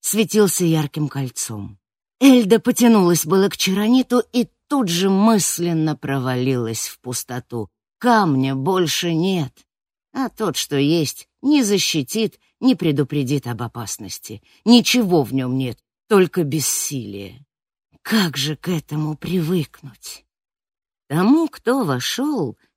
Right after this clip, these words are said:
не нужен был свет, чтобы ориентироваться в комнате. И двигался он так тихо, что даже Когтявр позавидовал бы. Эльда приготовилась. К чему? Мягкая рука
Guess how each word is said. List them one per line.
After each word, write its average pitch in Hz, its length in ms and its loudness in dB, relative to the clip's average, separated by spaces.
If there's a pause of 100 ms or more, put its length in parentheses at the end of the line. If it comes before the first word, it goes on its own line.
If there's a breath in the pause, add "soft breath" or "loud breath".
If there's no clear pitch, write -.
не 269 220 4
нужен 147 520 4
был 139 160 0
свет, 254 400 -4
чтобы 180 380 -2
ориентироваться 160 1040 0
в - 80 -16
комнате. 107 720 -8 (560)
И 151 100 0
двигался 143 680 0
он 156 140 0
так 147 320 -10
тихо, 233 460 -4
что - 180 -4
даже 220 300 -2
Когтявр 147 680 -4
позавидовал 113 800 -6
бы. 110 220 -16 (960)
Эльда 190 680 0 (220)
приготовилась. 135 1300 -6 (600)
К - 100 -20
чему? 156 680 -4 (640)
Мягкая 156 680 -2
рука 220 480 -4